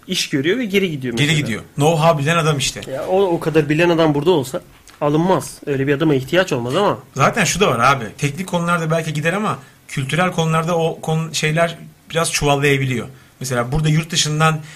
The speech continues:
Speaker 2: kreatif direktör, eksekutif kreatif direktör, yaratıcı yönetmen getiren ajanslar da oldu. Birkaç tanesini kendim gördüm falan. Uyum sağlayamadılar. Çünkü Türk kültürü başka bir şey.
Speaker 1: Bir
Speaker 2: Bu
Speaker 1: arkadaşım reklam ajansı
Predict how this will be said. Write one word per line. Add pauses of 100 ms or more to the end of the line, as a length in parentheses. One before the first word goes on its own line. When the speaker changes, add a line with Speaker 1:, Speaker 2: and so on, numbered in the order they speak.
(140)
Speaker 2:
kreatif
direktör,
eksekutif
kreatif
direktör,
yaratıcı
yönetmen
getiren
ajanslar
da
oldu. (360)
Birkaç
tanesini
kendim
gördüm
falan. (400)
Uyum
sağlayamadılar. (200)
Çünkü (240)
Türk
kültürü
başka
bir
şey. (540)
Speaker 1:
Bir
Speaker 2:
Bu
Speaker 1:
arkadaşım
reklam
ajansı